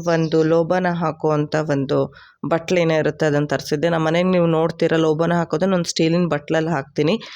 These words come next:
But ನನಗೆ ಈ ಥರದ್ದೊಂದು ಮಣ್ಣಿಂದು ಬೇಕಿತ್ತು ಅಂತ ಹೇಳ್ಬಿಟ್ಟು ನಾನು ಬೈ ಮಾಡಿದೆ. ಆ, ದಾವಣಗೆರೆಯಲ್ಲಿ ನಾನು ಮಣ್ಣಿನ ಐಟಮ್ಸ್ಗಳೆಲ್ಲ ಮಾರ್ತಾರಲ್ವ, ಅಲ್ಲಿ ಸರ್ಚ್ ಮಾಡಿದೆ, ನಂಗೆ ಎಲ್ಲೂ ಸಿಕ್ಕಿಲ್ಲ ಅಂತ ಹೇಳ್ಬಿಟ್ಟು ಆನ್‌ಲೈನಲ್ಲಿ ಬೈ ಮಾಡಿದೆ. But ಇದು ಸ್ವಲ್ಪ ಡ್ಯಾಮೇಜ್ ಬೇರೆ ಬಂದಿದೆ,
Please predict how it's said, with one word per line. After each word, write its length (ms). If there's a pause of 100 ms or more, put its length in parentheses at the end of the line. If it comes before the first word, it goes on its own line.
(300)
But 200
ನನಗೆ 420
ಈ 40
ಥರದ್ದೊಂದು 600
ಮಣ್ಣಿಂದು 560
ಬೇಕಿತ್ತು 580
ಅಂತ 180
ಹೇಳ್ಬಿಟ್ಟು 360
ನಾನು 220
ಬೈ 200
ಮಾಡಿದೆ. 480
ಆ, 200
ದಾವಣಗೆರೆಯಲ್ಲಿ 720
ನಾನು 240
ಮಣ್ಣಿನ 600
ಐಟಮ್ಸ್ಗಳೆಲ್ಲ 600
ಮಾರ್ತಾರಲ್ವ, 600 (480)
ಅಲ್ಲಿ 200
ಸರ್ಚ್ 280
ಮಾಡಿದೆ, 260
ನಂಗೆ 220
ಎಲ್ಲೂ 180
ಸಿಕ್ಕಿಲ್ಲ 380
ಅಂತ 180
ಹೇಳ್ಬಿಟ್ಟು 240
ಆನ್‌ಲೈನಲ್ಲಿ 640
ಬೈ 220
ಮಾಡಿದೆ. 320
But 240
ಇದು 200
ಸ್ವಲ್ಪ 300
ಡ್ಯಾಮೇಜ್ 560
ಬೇರೆ 220
ಬಂದಿದೆ, 400